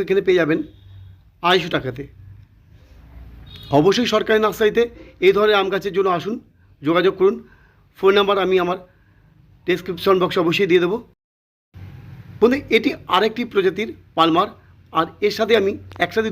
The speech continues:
দুটো গাছ রয়েছে, আমি দেখাচ্ছি। সেই বিখ্যাত সূর্যডিম, মিয়াজাকি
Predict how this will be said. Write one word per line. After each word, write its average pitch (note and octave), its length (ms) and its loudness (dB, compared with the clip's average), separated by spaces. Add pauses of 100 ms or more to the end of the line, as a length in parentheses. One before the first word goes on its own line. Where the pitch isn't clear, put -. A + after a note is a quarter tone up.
দুটো F#3 180 0
গাছ G3+ 200 0
রয়েছে, F3 200 0 (560)
আমি F3+ 200 4
দেখাচ্ছি। F#3 300 -4 (580)
সেই G#3 220 2
বিখ্যাত G#3 320 -2 (720)
সূর্যডিম, F3+ 500 0 (680)
মিয়াজাকি F#3+ 400 2